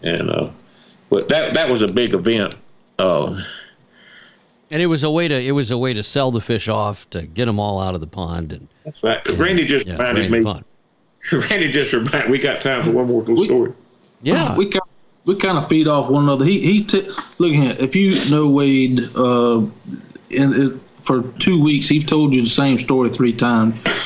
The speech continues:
Speaker 3: Uh, <laughs> but every now and again, he comes up with a new one. Um,
Speaker 1: Randy and, and my buddy Brian Sparks and Randy's brother Johnny, ever in Chris, but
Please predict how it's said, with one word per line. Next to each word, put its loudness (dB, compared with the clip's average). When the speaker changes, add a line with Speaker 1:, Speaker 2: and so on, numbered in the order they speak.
Speaker 3:
Uh, 2
<laughs> -4
but 0
every 2
now 2
and 2
again, 2
he 2
comes 0
up 2
with 4
a 0
new 4
one. -2
Um, 0
Speaker 1:
Randy 2
and, 0
and 2
my 0
buddy 2
Brian 0
Sparks 0
and 0
Randy's 0
brother 2
Johnny, 0
ever 2
in 0
Chris, 0
but 0